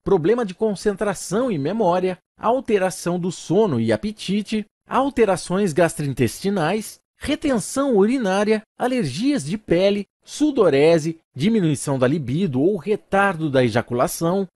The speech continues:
aumento ou diminuição de peso, náusea, tontura, tremores. Inclusive, alguns desses remédios podem até aumentar a irritabilidade e, consequentemente, causando estresse.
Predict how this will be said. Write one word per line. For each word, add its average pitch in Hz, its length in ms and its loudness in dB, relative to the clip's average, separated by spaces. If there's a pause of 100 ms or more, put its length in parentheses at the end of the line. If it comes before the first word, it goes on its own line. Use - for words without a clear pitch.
(140)
aumento 254 560 -2
ou 247 160 -2
diminuição 226 680 0
de 220 120 -4
peso, 220 480 0 (200)
náusea, 240 560 0
tontura, 262 800 0 (180)
tremores. 233 920 0 (140)
Inclusive, 147 680 -2 (100)
alguns 110 540 0
desses 147 320 -2
remédios 160 560 -2
podem 156 420 2
até 160 300 -2
aumentar 165 680 -2
a - 20 -4
irritabilidade 151 1040 -2
e, 151 40 -8
consequentemente, 190 1000 -6
causando 233 420 -2
estresse. 202 600 -4